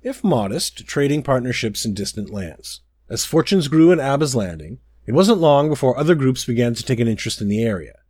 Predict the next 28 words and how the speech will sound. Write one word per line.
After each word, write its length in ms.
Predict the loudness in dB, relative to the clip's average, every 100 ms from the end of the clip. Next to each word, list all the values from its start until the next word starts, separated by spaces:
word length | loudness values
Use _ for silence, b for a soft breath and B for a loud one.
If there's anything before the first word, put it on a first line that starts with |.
| _
This 160 | -4 -2
began 320 | 2 4 6
a 40 | 4
long 480 | 4 4 6 4
and 120 | 0 -2
tumultuous 520 | 0 0 0 -4 -2
relationship 640 | 0 2 0 -6 -6 -6
between 280 | -6 -2 2
the 80 | 2
merchant 360 | 0 -2 -4
lords 540 | -2 -2 -4 -8 -12 -16 _ _
and 140 | -2 2
local 240 | 2 0
criminals 540 | 0 2 2 0 -4 -6
and 100 | -2
crime 320 | 2 2 0
bosses. 640 | -4 -10 -12 -14 -16 -16 _ _ -8
Indeed, 580 | -4 0 2 2 -2 -10 _ _
rumors 280 | 4 4 4
of 80 | 0
a 60 |
hidden 460 | -4 -2 2 4 2
merchant 380 | 0 -2 -4 -8
house 360 | -12 -10 -8 -4
even 220 | -2 0
began 240 | 2 0
to 60 | -2
circulate, 680 | -2 -4 -6 -10 -12 -12